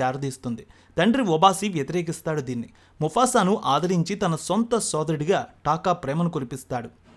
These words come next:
టాకా ముఫాసా మధ్య స్నేహం బలంగా మారుతుంది. అయితే ఒబాసి సామ్రాజ్యంపై శత్రుసేనలు తెల్ల సింహాలు దాడి చేస్తాయి. ఆ దాడిని తప్పించుకోవడానికి పారిపోవాలని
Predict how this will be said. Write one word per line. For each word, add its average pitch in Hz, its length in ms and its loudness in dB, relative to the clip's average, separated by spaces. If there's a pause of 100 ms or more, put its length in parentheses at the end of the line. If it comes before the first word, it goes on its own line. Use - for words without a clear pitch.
(140)
టాకా 262 300 4
ముఫాసా 202 440 4
మధ్య 165 280 -2
స్నేహం 156 400 -4
బలంగా 147 360 -2
మారుతుంది. 127 500 -4 (340)
అయితే 165 180 -2
ఒబాసి 220 460 4
సామ్రాజ్యంపై 175 680 0 (320)
శత్రుసేనలు 180 760 -2 (320)
తెల్ల 156 180 0
సింహాలు 185 440 2
దాడి 139 360 -2
చేస్తాయి. - 340 -10 (200)
ఆ 131 60 -4
దాడిని 156 360 2
తప్పించుకోవడానికి 170 760 -2
పారిపోవాలని 160 800 0